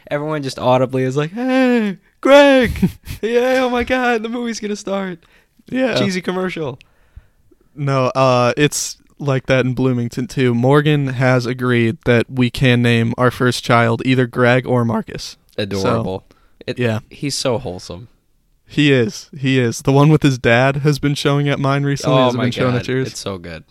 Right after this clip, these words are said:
Speaker 1: It's so
Speaker 2: Yeah.
Speaker 1: good. In my Renfield ticket, on my Blast ticket,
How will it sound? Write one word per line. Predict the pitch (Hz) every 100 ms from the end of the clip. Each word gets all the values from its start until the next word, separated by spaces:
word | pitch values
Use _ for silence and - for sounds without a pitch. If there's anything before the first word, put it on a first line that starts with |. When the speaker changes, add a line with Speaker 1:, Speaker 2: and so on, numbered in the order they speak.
| _ _ _
Speaker 1:
It's | - -
so | -
Speaker 2:
Yeah. | -
Speaker 1:
good. | - 85 - _ _ _ _ -
In | 127
my | 127 113
Renfield | 104 107 110 - 113 113
ticket, | - 113 120 113 _
on | 92 92 92
my | 90
Blast | 87 92 95 98 -
ticket, | - 110 123 117